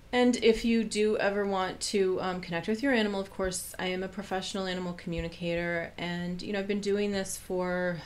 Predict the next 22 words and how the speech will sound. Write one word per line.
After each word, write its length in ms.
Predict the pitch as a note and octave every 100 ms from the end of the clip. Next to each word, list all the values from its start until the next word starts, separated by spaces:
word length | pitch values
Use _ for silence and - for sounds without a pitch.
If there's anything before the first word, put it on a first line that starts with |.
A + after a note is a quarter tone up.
| - - - - - - - -
like, 220 | - - -
since 300 | - F3+ -
two 160 | G#3
thousand 340 | G3+ F3+ F3 E3+
six 340 | - E3+ -
professionally. 1000 | - F3+ - D#3+ - F3 E3+ E3+ E3 D#3+ -
I 40 | E3+
have 200 | E3 D#3+
done 180 | E3+
it 60 | E3+
all 120 | E3+
my 100 | F3
life, 400 | F#3+ G#3 G#3+ A3 -
but 240 | F3 F3 - - - -
I'm 120 | A3+
also 300 | G#3+ A3 A3
a 20 | G#3
licensed 440 | F3+ F3 G3+ -
clinical 340 | F#3+ F#3 F#3
social 400 | G#3+ F3 E3+ F#3
worker, 320 | E3+ E3 E3 E3+
so 400 | - E3 E3